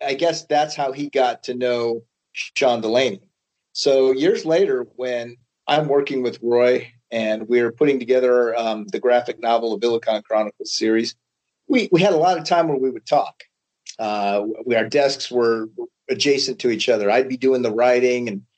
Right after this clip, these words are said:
and maybe pitching ideas, and he'd be sitting there, uh,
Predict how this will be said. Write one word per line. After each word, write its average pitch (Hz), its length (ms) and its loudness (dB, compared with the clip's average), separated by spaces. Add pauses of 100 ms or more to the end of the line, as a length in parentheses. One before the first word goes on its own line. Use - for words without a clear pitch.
(320)
and 104 280 -6
maybe 110 280 0
pitching 135 440 0
ideas, 120 420 2
and 110 120 -8
he'd 156 200 -2
be 151 80 -2
sitting 139 360 -2
there, 123 380 0 (240)
uh, 113 120 0